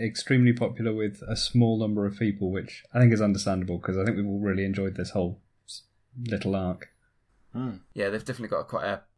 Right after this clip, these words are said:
Speaker 3: a small but hardcore dedicated fan base.
Speaker 2: It, it's one of them genres that, like, if you pick up something like Spirited Away,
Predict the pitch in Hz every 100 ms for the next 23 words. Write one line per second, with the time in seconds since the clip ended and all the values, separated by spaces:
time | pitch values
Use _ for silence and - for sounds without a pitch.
0 | _ - - 135 123 107 - - 113 104
1 | 104 117 98 95 101 98 - 90 90 -
2 | 98 95 73 - - - _ _ _ 143
3 | 147 160 143 - - 139 139 127 127 123
4 | 110 _ _ - 139 127 110 120 - _
5 | _ - 123 110 - 127 135 107 - 123
6 | 120 117 107 - 110 107 - - - _
7 | _ _ - - - 139 120 - 107 107
8 | 98 85